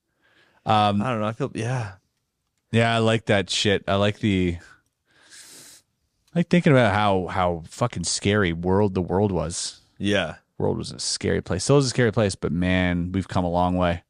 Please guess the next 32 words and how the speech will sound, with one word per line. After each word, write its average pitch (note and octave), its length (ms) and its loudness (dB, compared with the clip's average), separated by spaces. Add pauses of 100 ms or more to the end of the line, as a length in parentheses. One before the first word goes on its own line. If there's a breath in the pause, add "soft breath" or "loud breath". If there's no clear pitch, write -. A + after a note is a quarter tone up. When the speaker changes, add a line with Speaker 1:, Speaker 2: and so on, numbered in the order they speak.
(120)
Speaker 2:
Yeah. F#2+ 340 -2 (220)
Speaker 1:
'Cause F2+ 180 -4
it F2 160 2
was F2 480 -4 (360)
horrifying, F2+ 800 -2
dude. - 100 -2
Speaker 2:
They've, A3 180 4
uh, C4+ 240 0
they've C#3+ 600 -2
had B2+ 220 -4
dug A#2+ 200 2
up C#3+ 140 2
many, G#2 400 0
many A2 220 0
graves G2 520 -4 (160)
with A2 220 -2
their, G#2+ 260 0 (160)
their G#2 260 -4
graves G#2 320 -2
with G#2+ 100 -8
people G#2 280 -4
with, G2 180 -6
um, F#2 380 -6
wooden G2 200 -4
stakes G2 400 -8
to G2 60 -10
their F#2 120 -8
heart. E2 280 -10 (380)
All - 100 -4
these G2 140 -4
vampire G#2+ 380 -2
graves. C#3 280 -2